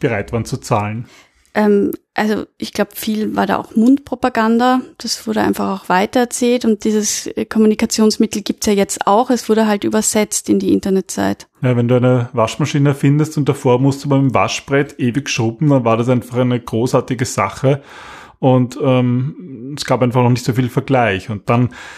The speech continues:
Speaker 1: später wurde das halt ein bisschen ausgefeilt, da musste halt überlegen, da kamen dann eben die vier Ps rein, Produkt,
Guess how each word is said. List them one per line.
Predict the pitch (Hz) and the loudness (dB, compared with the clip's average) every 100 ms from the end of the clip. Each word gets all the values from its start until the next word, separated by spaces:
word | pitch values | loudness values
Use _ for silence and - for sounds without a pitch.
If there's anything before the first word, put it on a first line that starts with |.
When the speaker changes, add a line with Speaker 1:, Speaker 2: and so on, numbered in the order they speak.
| - - _ _ | -20 -20 _ _
Speaker 1:
später | - - 147 147 135 | -12 -2 0 2 2
wurde | 143 | 2
das | 135 | 2
halt | 127 | 0
ein | 110 | -4
bisschen | - 123 | -8 -6
ausgefeilt, | 131 180 - 185 160 151 151 151 | -2 -2 -2 -2 0 2 2 0
da | |
musste | 127 127 - | 0 0 -2
halt | 139 | -4
überlegen, | 113 110 117 160 175 165 165 151 | -2 -2 2 4 2 0 -2 -2
da | 139 127 - | -2 -4 -2
kamen | 135 120 123 | -2 0 0
dann | 120 117 | 0 -2
eben | 113 | -4
die | 113 | -6
vier | 110 117 - | -6 -6 -2
Ps | 131 165 175 139 | 2 2 0 0
rein, | 127 127 135 139 131 - | 0 2 0 -2 -6 -10
Produkt, | 117 156 156 - - | -4 -2 -2 -6 -18